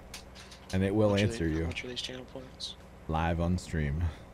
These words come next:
Speaker 1: Do, do, do, do.
Speaker 2: Well, that's fifty thousand, my guy. I don't
Speaker 1: Fifty thousand, my guy.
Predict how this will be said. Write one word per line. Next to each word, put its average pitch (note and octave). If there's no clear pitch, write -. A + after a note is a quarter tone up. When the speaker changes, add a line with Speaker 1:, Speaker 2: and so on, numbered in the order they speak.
Speaker 1:
Do, A2
do, C3+
do, D3
do. A#2
Speaker 2:
Well, G2+
that's G#2
fifty B2
thousand, G#2
my F#2
guy. E2+
I G#2
don't -
Speaker 1:
Fifty A2
thousand, A2
my F#2
guy. E2+